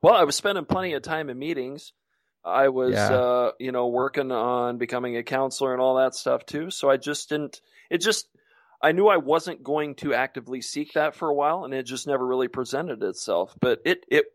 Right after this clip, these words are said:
Speaker 1: it's definitely awkward figuring out how, and I understand where the young people in those meetings come from too. It's like, wow, I,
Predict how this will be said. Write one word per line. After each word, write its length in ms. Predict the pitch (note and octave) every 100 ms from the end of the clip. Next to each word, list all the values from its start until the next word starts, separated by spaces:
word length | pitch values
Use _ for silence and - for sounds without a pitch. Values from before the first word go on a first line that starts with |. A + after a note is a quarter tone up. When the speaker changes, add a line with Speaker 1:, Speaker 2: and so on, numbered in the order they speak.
| _ -
Speaker 1:
it's 280 | C3+ - - _ _ A#2+
definitely 440 | C#3 D3 - C#3 -
awkward 460 | C3+ C#3 C#3 A#2+ -
figuring 420 | C3+ B2 B2 A#2+
out 260 | A#2+ A2+
how, 680 | - C3 C3 C3 B2+ B2+ - _ _ _ C#3
and 100 | F3
I 80 |
understand 380 | A3 G#3 - F#3
where 120 | D#3+ C#3+
the 80 |
young 220 | C3 C3+ C#3
people 280 | C#3+ B2+
in 60 | B2
those 240 | A#2+ A#2
meetings 320 | B2 B2 A#2+ -
come 240 | C3+ C3+
from 260 | B2+ A#2+ A#2+
too. 280 | D3 D3
It's 180 | A#2+ -
like, 260 | B2 A#2+ -
wow, 380 | B2+ D3+ B2 G#2
I, 380 | A#2+ B2+ A#2+